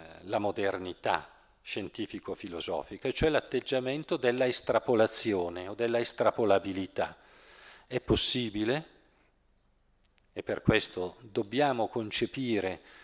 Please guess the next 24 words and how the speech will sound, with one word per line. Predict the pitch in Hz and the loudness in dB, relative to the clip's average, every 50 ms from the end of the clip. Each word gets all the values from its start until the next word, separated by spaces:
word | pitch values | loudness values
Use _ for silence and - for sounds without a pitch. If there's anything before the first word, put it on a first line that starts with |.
| - - - - - - - - - - _ _ _ _ _ - - _ _ _ _ _ _ _ | -20 -20 -20 -20 -20 -20 -20 -20 -20 -20 _ _ _ _ _ -20 -20 _ _ _ _ _ _ _
la | - 101 95 - | -4 -4 -2 0
prefigurazione | 127 107 - - 113 101 113 113 117 113 - - 175 170 151 131 117 104 | 0 2 0 0 0 0 0 0 0 2 2 4 6 6 6 6 4 2
del | 101 107 92 | -2 -4 -6
progresso | - 123 110 98 110 120 135 127 - - 120 | -4 -4 -4 -2 0 0 0 0 -2 -2 -2
delle | 113 117 113 113 | -2 -2 -2 -2
conoscenze | - - 131 131 156 147 - - 127 120 135 139 - - | -4 -4 -6 -4 -4 -4 -2 0 0 0 -2 -2 -2 -2
attraverso | 175 156 - 127 117 110 113 120 123 - - 165 | -2 -2 0 0 0 0 0 -2 -4 -2 -2 -4
l'estrapolazione | 147 117 110 - - - 120 113 - 127 117 113 110 - - - 143 139 127 113 104 92 | -2 -2 -2 -4 -2 -2 -2 -2 -2 0 0 2 2 0 0 0 0 0 0 0 -2 -4
da | - 101 | -4 -6
ciò | 95 - - 143 127 | -6 -4 -4 -4 -4
che | - - 120 107 98 87 - | -4 -6 -8 -8 -8 -10 -10
sappiamo | - - - - 120 - - 127 127 117 107 98 95 95 90 | -8 -8 -6 -6 -6 -6 -4 -2 0 2 2 0 -2 -4 -8
qui | - - - 135 123 | -10 -8 -4 -2 0
e | 117 127 | 2 2
ora | 131 123 117 120 127 143 151 156 151 135 | 2 2 2 2 2 0 -2 -2 -4 -8
a | 123 123 | -10 -10
ciò | - - 135 131 | -8 -8 -10 -10
che | - - 127 | -10 -10 -10
sapremo. | - - 131 - - 113 95 90 85 92 90 82 _ _ _ _ _ _ _ _ _ _ _ | -10 -8 -10 -10 -10 -10 -10 -10 -12 -14 -16 -18 _ _ _ _ _ _ _ _ _ _ _
Infatti, | - 95 - - - - - - - 156 156 | -20 -14 -8 -6 -6 -6 -6 -6 -4 -4 -4
come | - - 82 85 82 82 82 80 - - | -4 -6 -8 -8 -8 -10 -12 -16 -20 -16
vi | 95 90 90 | -12 -8 -6
ho | 101 | -4
detto, | 104 82 71 - - - 120 139 127 - | -2 -4 -4 -6 -8 -4 -2 -2 -2 -2